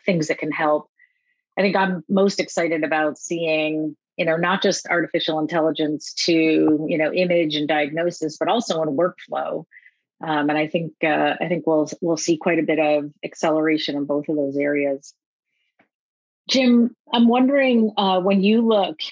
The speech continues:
uh, at the future of enterprise imaging, you know, given the cloud and, and A I, h-, how do you think it's gonna, that,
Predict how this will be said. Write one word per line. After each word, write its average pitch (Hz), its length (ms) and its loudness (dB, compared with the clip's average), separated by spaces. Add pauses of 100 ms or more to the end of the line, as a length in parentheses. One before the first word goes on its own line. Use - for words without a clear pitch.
(120)
uh, 180 440 0 (220)
at 190 160 -4
the 180 140 -4
future 180 460 0
of 170 160 -2
enterprise 175 520 -2
imaging, 170 640 -4 (420)
you 185 100 0
know, 170 100 4
given 185 320 2
the 185 80 0
cloud 170 580 0
and, 156 380 -2
and 165 160 -4
A 165 260 2
I, 160 320 4
h-, 160 460 -2
how 240 160 0
do 330 60 4
you 311 160 4
think 233 180 0
it's 196 160 -4
gonna, 180 520 -2
that, - 140 -4